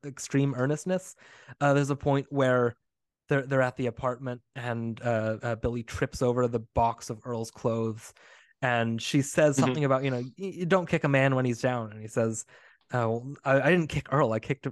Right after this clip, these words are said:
Speaker 1: I kicked Earl's clothes." And she says, "Well, the
Speaker 2: Yeah.
Speaker 1: clothes make the man," which is, like, a, a sort of, like, I can see the logic of, of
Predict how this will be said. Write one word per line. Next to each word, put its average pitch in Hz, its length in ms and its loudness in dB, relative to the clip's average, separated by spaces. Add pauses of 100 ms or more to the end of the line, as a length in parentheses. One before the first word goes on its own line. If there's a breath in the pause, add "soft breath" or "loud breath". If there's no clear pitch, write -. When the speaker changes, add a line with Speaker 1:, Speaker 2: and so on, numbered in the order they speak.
(140)
Speaker 1:
I 131 120 2
kicked - 280 -2
Earl's 131 300 2
clothes." 135 480 0
And 113 120 -12
she 123 120 -8
says, 113 200 -8
"Well, 131 100 4
the 120 80 4
Speaker 2:
Yeah. 120 100 6
Speaker 1:
clothes - 240 0
make 151 160 0
the 147 80 0
man," 135 420 4 (320 loud breath)
which 208 220 2
is, 269 80 2
like, 247 160 6
a, 240 160 6
a 214 80 8
sort 233 180 6
of, 208 80 2
like, 208 220 0 (560 loud breath)
I 226 120 4
can 240 200 4
see 262 240 2
the 240 100 2
logic 196 540 0
of, 165 200 -2
of 165 220 -2